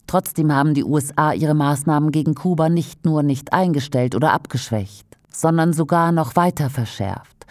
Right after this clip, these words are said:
So wurde Kuba von Präsident Trump willkürlich auf die Liste jener Staaten gesetzt,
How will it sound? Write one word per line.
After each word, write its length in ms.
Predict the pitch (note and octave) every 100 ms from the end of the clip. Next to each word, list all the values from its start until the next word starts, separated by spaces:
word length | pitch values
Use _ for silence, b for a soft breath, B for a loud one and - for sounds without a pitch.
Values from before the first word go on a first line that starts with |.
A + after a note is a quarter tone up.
| b
So 200 | - E3
wurde 220 | F3 F3
Kuba 360 | - F#3 F#3
von 200 | E3 E3+
Präsident 480 | - G3 G3+ F#3+ F#3+
Trump 420 | - F#3 C3+ B2
willkürlich 580 | F#3 E3 - F3+ E3+ -
auf 120 | -
die 100 | -
Liste 280 | F3 F3 -
jener 320 | D#3+ G#3 G3+
Staaten 420 | - D3 C3+ C#3+ D3
gesetzt, 560 | C3+ D3 D3 - -